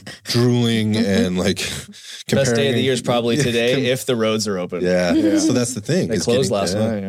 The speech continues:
Speaker 3: yeah.
Speaker 1: Yeah, they were, I mean, it shuts things down. People can't get there. But the, the snow is falling. Um,
Speaker 3: I think they got thirty inches in twenty-four hours.
Speaker 1: I'm ready to
Speaker 2: What?
Speaker 1: Yeah.
Speaker 3: Yeah, and this was the second part of that storm. They got, I think, six, six inches, eight inches on the first, uh, run. So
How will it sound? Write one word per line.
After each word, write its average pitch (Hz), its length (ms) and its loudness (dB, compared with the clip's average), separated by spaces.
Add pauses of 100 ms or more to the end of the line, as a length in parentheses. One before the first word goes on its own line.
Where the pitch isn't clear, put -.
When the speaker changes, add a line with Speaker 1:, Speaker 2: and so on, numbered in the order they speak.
(140)
Speaker 3:
yeah. 98 140 4
Speaker 1:
Yeah, 90 80 2
they 90 80 2
were, 87 140 0
I 90 40 0
mean, 90 140 0
it 87 100 -2
shuts - 280 -2
things 87 200 -2
down. 90 220 -2
People 90 160 -4
can't 80 200 -4
get 82 180 -2
there. 90 220 0 (480)
But 90 120 -2
the, 82 240 -2
the - 100 0
snow 98 320 0
is 78 100 -2
falling. 76 500 -4 (400)
Um, 80 360 0
Speaker 3:
I 76 40 -2
think 113 140 0
they 107 80 2
got 104 140 0
thirty 113 340 0
inches 107 320 0
in 101 80 -2
twenty-four 101 440 -2
hours. 95 420 -2
Speaker 1:
I'm 82 200 0
ready 92 200 2
to 330 100 4
Speaker 2:
What? 339 220 -2 (240)
Speaker 1:
Yeah. 92 260 2
Speaker 3:
Yeah, 117 200 0
and 117 80 0
this 127 120 0
was 110 140 -2
the - 60 -2
second 117 380 0
part 110 180 2
of 104 60 2
that 98 140 2
storm. 98 340 -2
They 98 100 -2
got, 101 220 2
I 95 120 0
think, 98 200 0
six, - 600 -4 (280)
six - 340 -2
inches, 110 300 0
eight 104 160 2
inches 107 300 0
on 101 140 0
the 98 60 -4
first, - 460 -4 (160)
uh, 95 200 -6
run. 98 400 -4
So 101 280 -14